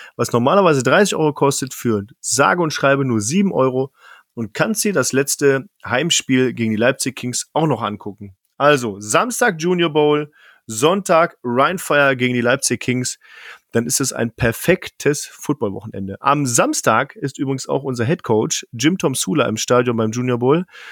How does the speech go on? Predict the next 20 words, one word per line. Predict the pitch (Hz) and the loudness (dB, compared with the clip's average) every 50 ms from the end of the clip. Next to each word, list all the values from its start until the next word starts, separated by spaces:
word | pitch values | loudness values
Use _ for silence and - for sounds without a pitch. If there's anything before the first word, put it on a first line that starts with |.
| - - _ _ - | -20 -20 _ _ -2
der | - 131 123 | 0 2 2
ein | 139 156 175 | 2 2 2
oder | 175 147 143 | 2 2 2
andere | 143 143 135 131 | 2 2 2 0
Spieler | 123 - - - 147 156 185 196 208 208 185 - _ _ _ _ _ _ _ _ _ _ _ _ _ - - _ | 0 -2 -4 -4 -2 2 2 2 2 2 -2 -4 _ _ _ _ _ _ _ _ _ _ _ _ _ -20 -14 _
und | - 135 156 180 175 - | 2 4 4 4 2 0
es | 131 - - 113 | -4 -2 0 2
werden | 127 135 147 151 151 147 | 4 4 4 2 -2 -4
auch | - - 117 120 127 127 - - - _ _ | 0 2 4 4 2 2 -2 -8 -20 _ _
noch | - 117 117 120 120 - - | -6 -2 -2 -2 -2 -4 -6
ein | - 113 110 - | -6 -6 -6 -4
paar | - 120 107 - - | -2 -2 -4 -2 -2
Cheerleader | - - - - 131 127 107 107 101 | -2 -2 0 2 2 2 2 2 0
da | 98 104 104 107 | 0 0 0 0
sein. | 98 107 104 98 101 101 98 98 _ _ _ _ _ _ _ _ _ - 71 69 71 - - - - - _ _ _ _ _ _ _ - - - - - - _ _ - | 0 0 -2 -4 -4 -8 -10 -14 _ _ _ _ _ _ _ _ _ -16 -16 -16 -14 -14 -18 -18 -18 -20 _ _ _ _ _ _ _ -20 -18 -18 -18 -20 -20 _ _ -14
So | 104 101 113 139 147 135 | -8 -2 0 0 2 2
wird | 135 127 - - | 0 -2 0 -2
das | 120 110 - | -2 -2 0
ganze | - 113 113 - - - | 0 -2 -2 -2 -4 -6
Thema | - - 107 101 101 104 104 117 120 - | -4 -2 -2 0 0 0 -2 -4 -6 -8